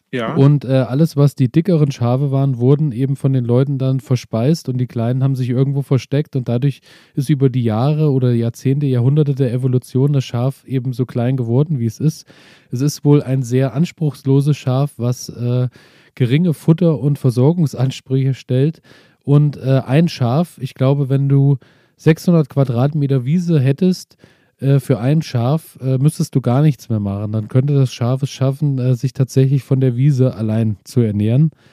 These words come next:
Speaker 2: Ähm,
Speaker 1: Aha.
Speaker 2: ist natürlich bei mir dann nicht der Fall, aber ich kann da natürlich auch noch ein paar Sachen zufüttern. Und es ist wohl so, dass das ein Herden-,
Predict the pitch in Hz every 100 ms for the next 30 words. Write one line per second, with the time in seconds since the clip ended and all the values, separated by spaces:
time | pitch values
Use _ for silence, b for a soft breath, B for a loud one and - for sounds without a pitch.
0 | b b - 123 127 123 107 - 135 135
1 | 123 139 - 127 131 120 135 - 151 -
2 | 135 123 117 120 110 - 123 123 117 113
3 | - 127 127 117 120 117 117 120 117 117
4 | - 156 - 147 147 143 b b b b
5 | b - 135 139 139 - _ _ _ _
6 | _ _ _ _ - 131 143 - 156 131
7 | 131 147 143 147 123 127 107 131 170 151